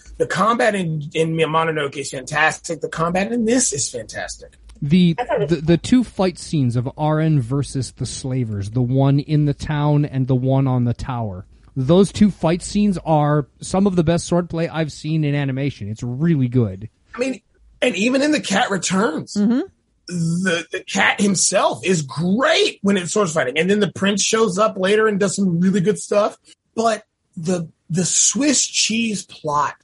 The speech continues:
Speaker 1: of this movie is just ridiculous. And I, and to, and honestly, I gotta give Miyazaki credit. He would have had to have made a four hour plus movie to fill in the holes or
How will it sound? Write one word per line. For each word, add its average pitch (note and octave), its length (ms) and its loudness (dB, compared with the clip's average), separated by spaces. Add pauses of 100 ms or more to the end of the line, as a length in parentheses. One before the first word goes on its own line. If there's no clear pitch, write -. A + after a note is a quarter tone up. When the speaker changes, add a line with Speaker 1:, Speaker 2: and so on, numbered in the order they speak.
(120)
Speaker 1:
of C3+ 280 -6
this C3 320 -2
movie G#2 340 -12 (240)
is E3 760 -2 (180)
just - 1000 2 (120)
ridiculous. - 1500 -10
And A3+ 120 -2
I, D#4 260 2
and A3+ 200 0
to, D4 180 2 (100)
and A#3+ 220 -2 (100)
honestly, C4+ 540 0
I A3 100 2
gotta G#3+ 300 2
give G3+ 260 0
Miyazaki F#3 840 -2
credit. C4 380 -4 (400)
He C#4 240 -2
would F4 100 2
have C#4+ 100 0
had C#4 280 2
to C4 100 0
have G3 120 2
made B3 260 2
a F#3 60 0
four B3 540 0
hour B3 380 0
plus A3+ 420 0
movie A3 460 2
to A#3+ 180 0
fill A#3+ 440 -2
in A#3+ 240 2
the G3 180 4
holes B3 720 0 (100)
or C4+ 640 2